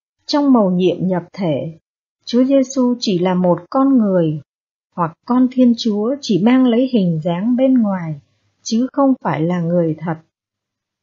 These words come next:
Trong khi đó, giáo hội luôn xác tín rằng, con Thiên Chúa có hai bản tính, vừa là Thiên Chúa thật,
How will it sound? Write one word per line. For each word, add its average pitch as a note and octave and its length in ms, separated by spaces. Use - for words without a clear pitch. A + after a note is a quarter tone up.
Trong A#3 300
khi A#3 180
đó, G#3 420
giáo A3 260
hội A#3+ 240
luôn C4+ 180
xác C#4+ 260
tín B3 300
rằng, F3 360
con A#3+ 300
Thiên B3+ 300
Chúa A3+ 340
có A#3+ 120
hai C4+ 320
bản F3+ 380
tính, G#3+ 280
vừa G3 200
là F3 300
Thiên C4 300
Chúa A3+ 320
thật, F3 200